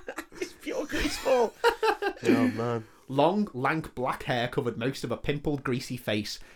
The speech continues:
Speaker 2: except for the large nose that protruded through the curtains of unwashed hair. When he smiled,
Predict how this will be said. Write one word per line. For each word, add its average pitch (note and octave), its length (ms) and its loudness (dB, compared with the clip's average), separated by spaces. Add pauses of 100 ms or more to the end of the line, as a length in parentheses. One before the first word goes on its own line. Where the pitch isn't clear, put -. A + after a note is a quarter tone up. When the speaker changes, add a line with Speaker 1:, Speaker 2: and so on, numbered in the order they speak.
(100)
Speaker 2:
except F#3 320 0
for - 60 -2
the B2 80 0
large D3 360 4
nose A2+ 300 4
that A2 120 -6
protruded A2+ 500 -2
through A#2+ 140 -2
the A2 60 -2
curtains G#2+ 480 -2
of A2 120 -2
unwashed F#2+ 380 -6
hair. G#2 300 -2 (580)
When C3 120 4
he C#3 60 0
smiled, B2+ 560 2